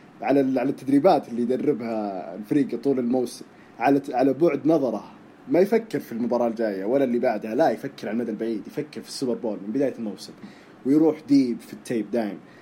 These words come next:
ال-، ما أدري إذا تذك-، إذا تذكرون ولا لا، بس في قصة المانينج ونفس الشيء Belichick.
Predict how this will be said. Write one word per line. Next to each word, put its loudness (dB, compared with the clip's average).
ال-، 2
ما 0
أدري 2
إذا -4
تذك-، -16
إذا -4
تذكرون -4
ولا 0
لا، 4
بس -6
في 0
قصة -2
المانينج 0
ونفس -2
الشيء -2
Belichick. -4